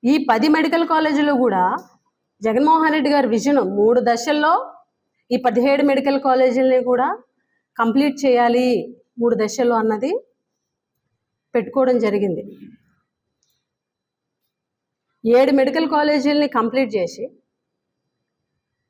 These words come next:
రెండు వేల ఇరవై నాలుగు ఇరవై ఐదు అకాడమిక్ ఇయర్‌కి ఇంకొక నాలుగు కాలేజీలు ప్రారంభించాలని, అదేవిధంగా రెండు వేల ఇరవై ఐదు ఇరవై ఆరు అకాడమిక్ ఇయర్‌కి ఇంకొక ఆరు కాలేజీలు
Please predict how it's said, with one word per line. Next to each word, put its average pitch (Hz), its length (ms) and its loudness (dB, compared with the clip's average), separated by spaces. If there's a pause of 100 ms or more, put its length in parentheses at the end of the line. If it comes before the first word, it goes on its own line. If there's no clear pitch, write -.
(220)
రెండు 262 180 2
వేల 311 160 2
ఇరవై 277 300 2
నాలుగు 302 380 2
ఇరవై 277 320 2 (120)
ఐదు 285 380 0 (140)
అకాడమిక్ 294 500 0
ఇయర్‌కి 254 360 0 (680)
ఇంకొక 262 300 0
నాలుగు 262 360 2 (100)
కాలేజీలు 269 400 2
ప్రారంభించాలని, 233 880 -4 (920)
అదేవిధంగా 320 480 2
రెండు 285 200 2
వేల 302 140 2
ఇరవై 277 340 2
ఐదు 311 120 0 (140)
ఇరవై 285 240 0
ఆరు 294 220 2
అకాడమిక్ 285 460 -2
ఇయర్‌కి 269 420 -2 (840)
ఇంకొక 262 320 2 (200)
ఆరు 277 140 4
కాలేజీలు 294 600 0